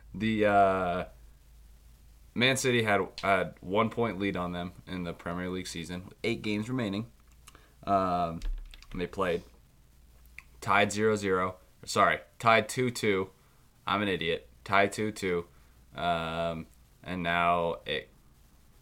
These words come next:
my prediction is probably Liverpool, or, uh, Man City's gonna win the Premier League. 'Cause I don't see them losing. Um, I don't see, it would have to take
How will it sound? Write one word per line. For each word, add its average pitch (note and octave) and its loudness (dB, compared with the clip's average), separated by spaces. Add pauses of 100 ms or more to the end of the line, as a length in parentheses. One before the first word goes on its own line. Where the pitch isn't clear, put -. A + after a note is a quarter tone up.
(420)
my D3 6
prediction D#3+ 2
is A#2 -2
probably A2 6
Liverpool, G#2 2
or, G2+ 6
uh, F2 2
Man F#2 -2
City's F2 -6
gonna D#2 -6
win D#2+ -8
the C2 -10
Premier A#1 -14
League. G1+ -14 (1300)
'Cause - -10
I G#2+ 0
don't A2 0
see G2+ -4
them F2+ -4
losing. F#2+ -2 (640)
Um, D2+ -8
I E2+ -8
don't E2+ -8
see, E2+ -8 (800)
it G#2 0
would G#2 2
have G#2 0
to G#2+ -6
take - 0